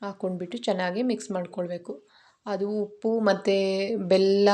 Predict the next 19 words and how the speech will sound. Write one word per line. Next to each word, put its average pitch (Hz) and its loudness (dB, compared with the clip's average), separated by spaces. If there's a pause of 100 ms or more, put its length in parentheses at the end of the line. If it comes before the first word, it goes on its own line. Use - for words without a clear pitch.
ಹುಣಸೆಹಣ್ಣು, 202 2
ಜೀರಿಗೆ 196 6
ಎಲ್ಲನೂ 196 4
ಸಹ 214 0
ಹಾಕ್ಕೊಂಡಿದ್ವಲ್ಲ, 190 4
ಅದೆಲ್ಲಕ್ಕೂ 226 2
ಸಹ 214 -2
ಮಿಕ್ಸ್ 202 -4
ಆಗಂಗೆ 190 2
ಚೆನ್ನಾಗಿ 190 -2 (540)
ಕೈಯಲ್ಲಿ 202 6
ಮಿಕ್ಸ್ 240 2
ಮಾಡ್ಕೊಳ್ಳಿ. 180 0 (1080)
ನಾವು 202 4
ಸ್ಪೂನಲ್ಲಿ 220 6
ಮಿಕ್ಸ್ 202 2
ಮಾಡಕ್ಕೆ 190 4
ಹೋದ್ರೆ 202 4
ಅದು 185 4